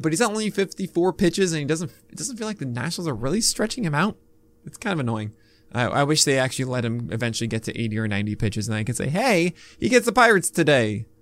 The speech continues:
And you go, "Oh, sweet." And maybe that can actually work on a Sunday. You know, we're not at that point with Pablo Espino right now.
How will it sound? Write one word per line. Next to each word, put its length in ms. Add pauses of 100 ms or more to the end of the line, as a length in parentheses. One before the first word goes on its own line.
(280)
And 80
you 60
go, 160
"Oh, 180
sweet." 480 (160)
And 300
maybe 320
that 180
can 120
actually 240
work 180
on 80
a 60
Sunday. 260 (420)
You 100
know, 100
we're 100
not 160
at 60
that 140
point 260
with 120
Pablo 280
Espino 360
right 160
now. 180